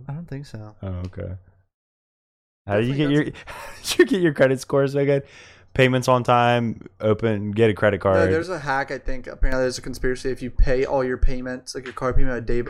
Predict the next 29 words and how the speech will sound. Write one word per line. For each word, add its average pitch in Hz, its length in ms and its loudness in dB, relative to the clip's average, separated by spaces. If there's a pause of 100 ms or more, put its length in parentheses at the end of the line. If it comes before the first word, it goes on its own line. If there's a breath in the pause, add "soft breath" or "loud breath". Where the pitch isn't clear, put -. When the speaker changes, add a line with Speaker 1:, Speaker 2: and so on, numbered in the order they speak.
Speaker 1:
early. 135 500 -8 (420)
Speaker 2:
I 117 140 4
do 156 140 4
Speaker 1:
That's 214 80 6
Speaker 2:
mine, 233 140 4
like, 240 160 0
two 151 220 0
weeks 120 280 -4
early. 80 260 -8
Anytime 139 340 -2
I 143 80 0
think 98 240 -4
about 107 220 2
it, - 20 0
I'm 101 80 -2
like, 95 120 -4
"Oh, 92 120 2
let 90 120 -2
me 92 60 -4
just 85 160 -8
pay 85 140 -6
this 82 180 -6
now." 82 280 -12 (420)
How 120 80 0
much 151 240 0
money 143 420 2
did 107 260 -2
you 107 120 0
invest? 107 580 0